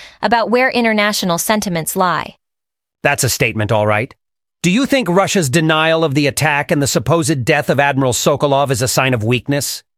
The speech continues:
Speaker 1: It could be interpreted that way, Mark. On one hand, it could be a strategy to maintain morale among their troops and the public.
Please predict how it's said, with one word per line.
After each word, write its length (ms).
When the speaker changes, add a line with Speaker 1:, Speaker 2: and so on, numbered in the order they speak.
Speaker 1:
It 120
could 140
be 140
interpreted 500
that 180
way, 160
Mark. 400
On 140
one 180
hand, 400
it 80
could 120
be 120
a 40
strategy 580
to 100
maintain 440
morale 480
among 280
their 160
troops 440
and 200
the 40
public. 560